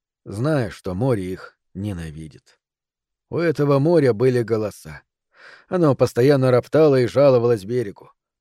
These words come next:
Оно ревело и выло в бурю. Оно забирало жизни и души, ломало лодки и грызло берега. Но однажды Мелли спустилась к нему.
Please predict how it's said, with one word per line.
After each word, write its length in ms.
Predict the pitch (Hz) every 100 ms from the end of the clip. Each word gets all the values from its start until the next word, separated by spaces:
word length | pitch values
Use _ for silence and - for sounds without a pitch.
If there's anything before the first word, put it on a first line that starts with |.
| _ _
Оно 280 | - 151 123
ревело 560 | 101 92 113 139 135 127 _ _ -
и 140 | 101
выло 360 | 101 147 131 113
в 100 | 95
бурю. 340 | 110 117 90 _ _ _ _ _
Оно 320 | 170 165 135
забирало 520 | 101 123 123 131 117 95
жизни 500 | 127 156 117 131 131
и 20 |
души, 440 | 135 147 - 95 - _ _
ломало 460 | 104 131 135 123 117
лодки 480 | 147 156 - 143 - _ _
и 140 | 131
грызло 460 | 123 147 143 117 123
берега. 480 | 110 92 78 71 - _ _ _ _ _ _ _
Но 200 | 147 160
однажды 500 | 135 160 156 92 110
Мелли 340 | 107 143 123 120
спустилась 640 | - 131 - - - -
к 60 | -
нему. 260 | 160 143